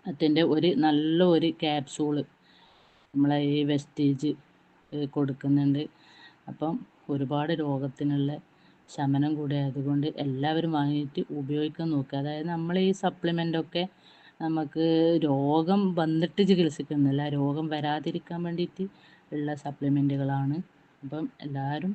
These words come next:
പരമാവധി വാങ്ങി ഉപയോഗിക്കുക, എല്ലാ പ്രശ്നങ്ങൾക്കും ഒരു പരിഹാരമാണ്. അപ്പം എൻ്റെ ഇന്നത്തെ വീഡിയോ ഇത്രയേ ഉള്ളൂ. ഇഷ്ടപ്പെട്ടെങ്കിൽ എല്ലാവരും ലൈക്ക് ചെയ്യാനും ഷെയർ ചെയ്യാനും കമൻറ്റ് ചെയ്യാനും മറക്കരുത്. പിന്നെ അതുപോലെ ഇഷ്ടപ്പെട്ടെങ്കിൽ ചാനലൊന്ന് സബ്സ്ക്രൈബ് ചെയ്യാനും മറക്കരുത്.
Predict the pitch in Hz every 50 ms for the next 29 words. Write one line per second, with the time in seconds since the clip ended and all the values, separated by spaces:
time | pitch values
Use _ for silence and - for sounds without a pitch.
0 | 202 _ _ _ 135 135 135 135 139 139 139 139 139 135 156 147 147 139 135 135
1 | 135 131 120 135 135 135 135 139 _ - 156 170 190 - _ _ _ _ _ _
2 | _ - 131 131 131 139 156 170 175 170 151 147 143 - 143 143 143 139 139 135
3 | - 143 135 127 135 135 135 131 131 135 135 135 131 135 135 135 139 160 175 _
4 | _ _ - - - _ - 156 151 151 147 143 147 143 143 - 151 147 151 147
5 | 135 143 143 143 - - 135 143 139 151 165 165 170 - - 170 - 151 139 151
6 | 143 147 139 135 139 139 139 143 160 165 160 160 147 139 135 - - 139 139 147
7 | 143 - 143 131 135 131 139 139 143 151 - - 147 143 139 135 135 139 139 143
8 | 143 139 131 - - 139 135 127 131 175 190 _ _ - _ _ _ _ _ _
9 | _ - 147 143 143 143 143 139 - - 139 147 139 147 147 147 160 165 - -
10 | 165 156 165 143 170 180 180 185 - - 160 156 151 160 156 160 170 170 - -
11 | 160 143 - - - 165 160 160 156 156 160 160 160 151 143 139 _ - 139 139
12 | 135 127 151